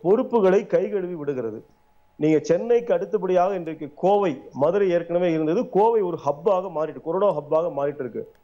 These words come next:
எந்த பிரைவேட் ஹாஸ்பிட்டலையும் பெட்டே இல்லைன்னு சொல்றாங்க. அரசாங்க மருத்துவமனையில அங்க வந்து இ எஸ் ஐ மருத்துவமனை இருக்கு, ஆ, கவர்மெண்ட் மெடிக்கல் காலேஜ் ஹாஸ்பிட்டல் இருக்கு, அங்க ரொம்ப overflow of patients-னு சொல்றாங்க. So,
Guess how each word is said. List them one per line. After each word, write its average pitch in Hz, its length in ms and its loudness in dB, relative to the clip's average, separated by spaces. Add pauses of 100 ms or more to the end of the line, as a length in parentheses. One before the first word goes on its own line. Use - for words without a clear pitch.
(400)
எந்த 240 580 2
பிரைவேட் 208 440 0
ஹாஸ்பிட்டலையும் 175 520 -2
பெட்டே 151 340 0
இல்லைன்னு 165 300 0
சொல்றாங்க. 120 360 -2 (720)
அரசாங்க 240 540 0
மருத்துவமனையில 190 600 -4
அங்க 185 220 2
வந்து 175 240 0
இ 170 300 2
எஸ் 190 260 2
ஐ 180 120 2
மருத்துவமனை 156 540 2
இருக்கு, 180 520 2 (160)
ஆ, 151 200 -2
கவர்மெண்ட் 165 460 0
மெடிக்கல் 175 300 -4
காலேஜ் 151 340 2
ஹாஸ்பிட்டல் 123 280 -6
இருக்கு, 113 340 -2 (300)
அங்க 226 280 2
ரொம்ப 208 460 2
overflow 196 260 0
of 165 240 2
patients-னு 165 580 -4
சொல்றாங்க. 110 300 0 (380)
So, 160 140 2